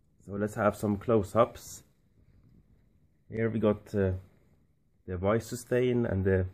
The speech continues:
Y sustain buffer board. With the main power supply. We got a main board under here.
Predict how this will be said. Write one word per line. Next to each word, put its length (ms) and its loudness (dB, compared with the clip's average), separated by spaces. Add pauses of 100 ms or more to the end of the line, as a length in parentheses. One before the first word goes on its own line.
(200)
Y 160 -6
sustain 540 -2
buffer 280 0
board. 320 4 (1800)
With 120 -10
the 60 -4
main 240 -2
power 220 4
supply. 600 -2 (1300)
We 100 -8
got 140 -8
a 100 2
main 360 4
board 220 4
under 200 2
here. 340 0